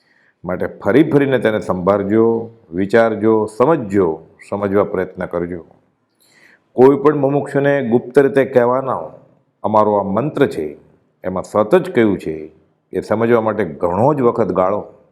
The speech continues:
અમે જે આ વચન લખ્યા છે તેના સર્વ જ્ઞાની પુરુષો સાક્ષી છે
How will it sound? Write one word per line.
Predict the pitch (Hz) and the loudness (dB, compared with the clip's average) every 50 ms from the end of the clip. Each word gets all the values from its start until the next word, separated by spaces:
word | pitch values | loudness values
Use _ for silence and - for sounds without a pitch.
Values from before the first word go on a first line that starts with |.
| _ _ _ _ _ _ _ _ _ _ _ _ _ - | _ _ _ _ _ _ _ _ _ _ _ _ _ -10
અમે | - 92 101 104 101 | -6 -4 -2 0 2
જે | 98 104 | 2 2
આ | 104 101 95 | 2 2 0
વચન | 95 90 - 113 104 98 98 | -2 -2 -2 0 0 2 2
લખ્યા | 101 - - 151 143 123 | 2 2 2 0 0 0
છે | 110 92 78 73 71 - - _ _ _ _ - - _ _ _ | 0 -2 -2 -4 -8 -12 -20 _ _ _ _ -20 -20 _ _ _
તેના | - 90 80 80 | -10 -8 -8 -8
સર્વ | 82 - - - 104 107 117 123 131 | -10 -8 -4 0 0 2 2 2 2
જ્ઞાની | 123 113 104 104 101 101 104 98 82 | 0 0 -2 -2 -2 -2 -2 -4 -4
પુરુષો | 95 92 85 87 92 90 | -4 -4 -2 -2 -4 -4
સાક્ષી | - - - 90 90 - - - - 101 90 | -4 -4 -4 -4 -4 -4 -6 -6 -6 -6 -4
છે | - 123 120 | 0 0 0